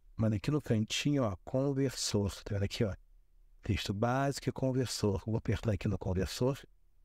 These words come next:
E ele já me apresenta algumas vozes, tá vendo? Populares, narração. Eu quero uma narração. Então, narração, né?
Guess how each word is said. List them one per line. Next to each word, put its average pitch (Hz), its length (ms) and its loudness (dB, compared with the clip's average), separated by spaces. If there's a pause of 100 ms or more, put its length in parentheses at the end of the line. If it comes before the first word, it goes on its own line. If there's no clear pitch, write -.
(680)
E 117 180 2
ele 123 140 2
já 123 100 0
me 127 80 4
apresenta 117 680 0
algumas 127 340 0
vozes, 107 600 2
tá 101 180 -2
vendo? 101 340 0 (1040)
Populares, 135 1040 0 (440)
narração. 135 1040 0 (480)
Eu 131 60 0
quero 120 180 2
uma 113 100 4
narração. 107 560 0 (360)
Então, 107 200 2
narração, 120 680 0 (800)
né? 131 300 0